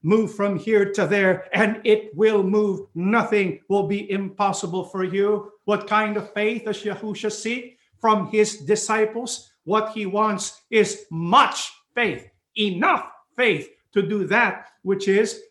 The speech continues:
impossible. Notice what Yahushua spoke about concerning his disciples. Take note, these are disciples of Yahushua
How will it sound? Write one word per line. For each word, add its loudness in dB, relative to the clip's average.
impossible. -6
Notice -4
what -8
Yahushua -6
spoke 0
about 0
concerning -4
his -6
disciples. -8
Take 0
note, -4
these -2
are 0
disciples -2
of -8
Yahushua -6